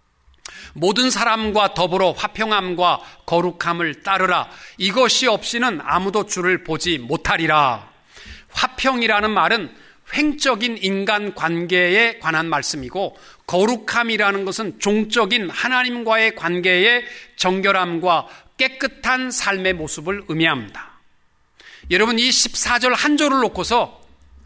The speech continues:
어떤 단어가 제일 중요하냐? 이 질문이 어리석한 것 같은데, 이 십사 절 말씀을 보시면서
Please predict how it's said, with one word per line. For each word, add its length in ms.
어떤 600
단어가 440
제일 380
중요하냐? 800
이 160
질문이 400
어리석한 680
것 140
같은데, 640
이 140
십사 460
절 160
말씀을 520
보시면서 760